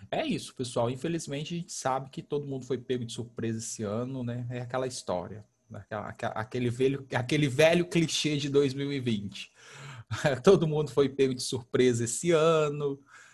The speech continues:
A gente, né, tá aí tentando fazer o melhor, né, pra, pra, pra manter todo mundo, assim, estudando, todo mundo, né, não perdendo essa, esse, esse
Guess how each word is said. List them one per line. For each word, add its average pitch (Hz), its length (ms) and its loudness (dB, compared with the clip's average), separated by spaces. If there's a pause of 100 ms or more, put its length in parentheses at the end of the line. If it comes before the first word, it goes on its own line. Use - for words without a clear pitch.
(180)
A 113 120 2
gente, 127 420 -2
né, 131 220 2
tá 127 280 2
aí 117 280 0
tentando 117 840 -2 (1040)
fazer 190 400 4
o 185 80 6
melhor, 147 560 2
né, 120 180 0
pra, 110 360 0
pra, 107 440 -2 (380)
pra 117 140 0
manter 123 500 -4
todo 135 260 -6
mundo, 120 300 -4
assim, 113 440 -6 (640)
estudando, 123 920 -2 (260)
todo 131 220 0
mundo, 117 520 -4 (200)
né, 117 360 -4
não 120 280 0
perdendo 120 560 -4
essa, 101 480 -4
esse, - 300 -12
esse - 320 -10